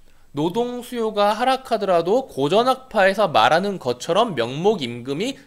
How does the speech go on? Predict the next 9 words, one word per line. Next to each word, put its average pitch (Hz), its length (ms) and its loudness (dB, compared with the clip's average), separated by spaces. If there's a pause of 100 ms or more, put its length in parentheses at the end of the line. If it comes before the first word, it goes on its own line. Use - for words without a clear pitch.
탄력적으로 262 1040 -4 (160)
하락하는 269 680 -2
현상은 220 840 -4 (1400)
일어나기 180 720 -2
어렵다라고 123 1000 -2
본다. 101 460 -8
그러니까 180 640 -2 (480)
요렇게 156 880 0
수요, 247 240 -12